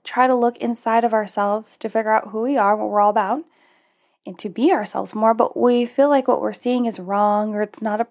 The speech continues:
it's not acceptable, or it's not what other people want, right? Which is not what we should be basing who we are and what we're all about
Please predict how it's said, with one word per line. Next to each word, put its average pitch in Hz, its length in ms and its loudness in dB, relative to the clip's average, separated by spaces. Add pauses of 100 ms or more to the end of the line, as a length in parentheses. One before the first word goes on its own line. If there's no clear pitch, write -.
(160)
it's 214 200 -10
not 233 180 4
acceptable, 226 680 -2 (300)
or 208 60 0
it's 202 140 -8
not 226 160 2
what - 120 2
other 220 140 -4
people 220 280 -6
want, 196 640 -8 (640)
right? 208 300 -8 (1040)
Which 214 200 -6
is 208 140 -2
not 208 320 4
what - 140 0
we 214 100 -4
should 196 200 -6
be 196 40 -10
basing 202 640 -8 (560)
who 220 80 -4
we 220 140 0
are 202 120 2
and 202 100 0
what 185 100 0
we're - 140 0
all 196 180 0
about 285 360 2